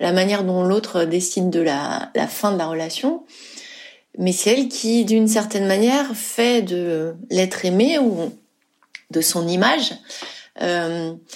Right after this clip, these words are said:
un objet qu'elle contrôle, qu'elle met en scène. Donc, euh, il y a vraiment quelque chose de l'ordre de la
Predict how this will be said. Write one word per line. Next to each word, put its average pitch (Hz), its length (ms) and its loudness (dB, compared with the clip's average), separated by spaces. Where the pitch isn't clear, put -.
un 185 240 2
objet 233 560 2
qu'elle 190 200 0
contrôle, 240 640 0
qu'elle 185 220 0
met 175 140 -2
en 170 160 -6
scène. 233 680 2
Donc, 185 380 2
euh, 180 180 4
il - 80 -4
y 180 60 4
a 175 40 2
vraiment 220 600 4
quelque 214 440 -2
chose 240 320 2
de 208 100 2
l'ordre 208 460 2
de 190 140 -2
la 175 400 0